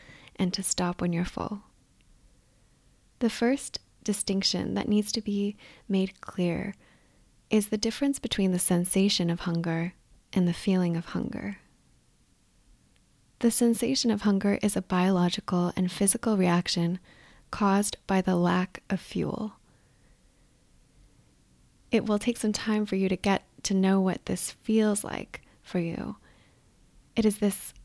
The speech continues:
connection to your body on a physical level that will let you know where you are on the hunger scale. An emotional feeling of hunger can be quite similar to physical hunger, but it will be much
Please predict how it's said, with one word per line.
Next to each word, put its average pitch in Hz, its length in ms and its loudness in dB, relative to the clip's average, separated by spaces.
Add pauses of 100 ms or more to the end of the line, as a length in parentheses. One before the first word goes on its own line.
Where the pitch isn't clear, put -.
(140)
connection 190 640 0
to - 160 -2
your 185 100 0
body 185 300 0
on 190 100 2
a 180 60 0
physical 233 420 0
level 170 440 0 (120)
that - 140 0
will 220 140 2
let 220 180 0
you 240 120 4
know 214 220 4
where 196 160 4
you 185 260 2
are 170 400 0
on 180 180 0
the 165 60 0
hunger 170 340 -2
scale. - 480 -10 (2000)
An 202 120 6
emotional 202 520 4
feeling 185 680 0
of 196 120 -4
hunger 175 480 -4
can 220 100 -2
be 196 220 0
quite 233 320 -4
similar 220 420 2
to 190 140 -4
physical 180 400 -2
hunger, 175 500 -4 (800)
but 208 140 0
it - 80 -2
will 220 100 -2
be 214 160 0
much 208 320 0